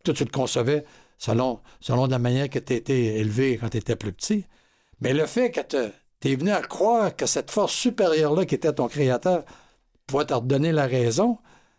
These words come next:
dans les circonstances que t'étais entre quatre murs, puis une sentence que tu pensais jamais sortir de prison,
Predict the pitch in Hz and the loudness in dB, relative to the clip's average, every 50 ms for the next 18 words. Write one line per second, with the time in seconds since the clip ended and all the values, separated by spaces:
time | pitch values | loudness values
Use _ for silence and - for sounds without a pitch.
0 | _ _ _ _ - 147 127 139 139 147 151 143 - - 247 233 233 - 190 185 | _ _ _ _ -10 -6 -4 -2 0 0 0 0 0 0 0 0 0 0 0 0
1 | 175 147 - 208 208 202 - - 151 - - 151 131 127 131 - 196 180 139 120 | 0 0 0 0 0 0 0 -2 -2 -2 2 2 2 2 2 0 0 0 0 -4
2 | - - - 135 123 - 151 143 180 202 190 160 - - 127 107 - - - - | -4 -2 -2 -2 -2 0 0 2 2 2 2 0 0 -2 -6 -6 -6 -8 -18 -20
3 | _ - - 123 113 - 160 151 147 143 - 180 185 175 151 - - - 127 - | _ -6 -4 -4 -2 0 0 0 -2 0 0 0 0 0 0 -2 -2 -4 -4 -4
4 | - - 143 135 131 - 160 139 120 143 143 139 156 165 139 - - - - - | -4 -2 0 0 2 2 2 2 2 2 2 2 0 0 -2 -6 -12 -20 -14 -6
5 | - - 147 - - - - 156 147 120 123 - - 110 110 107 131 190 233 214 | -4 -2 -2 -2 0 0 0 0 0 0 -4 -6 -4 -4 0 0 2 0 0 -2